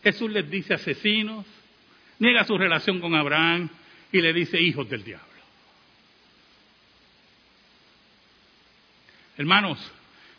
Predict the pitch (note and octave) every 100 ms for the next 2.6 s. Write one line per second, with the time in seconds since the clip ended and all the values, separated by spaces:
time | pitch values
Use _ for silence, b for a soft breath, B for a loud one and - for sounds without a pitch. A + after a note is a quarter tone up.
0 | - F3 F#3+ F#3+ G3 F#3 F3+ B3 C#4+ -
1 | - A3 A#3+ C#4+ C#4 C4 D4+ B3 - C#4
2 | D4+ - - G3+ A2